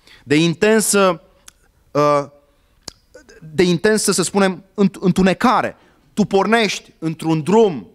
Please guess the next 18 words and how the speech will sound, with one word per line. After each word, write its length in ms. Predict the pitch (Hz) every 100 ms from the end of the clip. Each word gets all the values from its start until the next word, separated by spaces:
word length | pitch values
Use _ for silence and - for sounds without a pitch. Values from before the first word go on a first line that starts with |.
| _
care 160 | _ 135
a 40 |
fost 180 | 135 156
și 60 | 160
drumul 240 | 160 156
lui 80 | 151
Moise, 560 | 160 180 160 - 113 - _ _
al 180 | 143 147
contemplării 600 | 151 143 147 165 185 165
lui 120 | 135
Dumnezeu, 580 | 120 120 107 151 208 214 - _ _
acolo 500 | 139 - 202 190 170 - _ _ _
unde 260 | 160 156 151
tu 360 | - 196 131 - _ _ _
îl 120 | - 143
descoperi 500 | 143 - 208 208 175
pe 100 | 147
Dumnezeu, 500 | 131 127 135 160